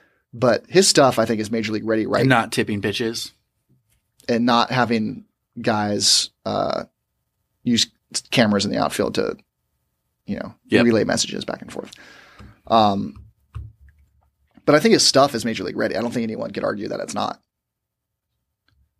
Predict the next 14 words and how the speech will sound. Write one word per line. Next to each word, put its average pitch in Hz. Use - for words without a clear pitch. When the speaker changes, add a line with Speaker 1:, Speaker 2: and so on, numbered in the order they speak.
Speaker 1:
So 113
he 180
got 139
votes 131
for 127
best, 117
one 131
of 123
the 120
best 110
fastballs. 104
Um, 110
I 131
don't 202